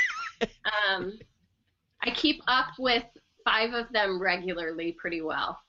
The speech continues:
Speaker 2: But, um, yeah, I, I've got probably more than I can count. Um, there's a list.
Speaker 1: Wow.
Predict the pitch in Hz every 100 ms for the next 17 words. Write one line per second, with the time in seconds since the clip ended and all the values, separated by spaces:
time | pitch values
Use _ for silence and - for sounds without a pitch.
0 | - 202 170 - - 170 160 151 156 -
1 | _ 208 185 165 170 - 208 - 214 190
2 | 233 226 - 233 220 226 214 196 185 190
3 | 190 190 175 185 180 - 190 185 175 _
4 | _ 190 180 165 160 175 190 _ _ _
5 | _ _ _ _ _ - 214 220 185 156
6 | - - - - _ _ _ _ _ _
7 | _ _ _ 110 107 98 65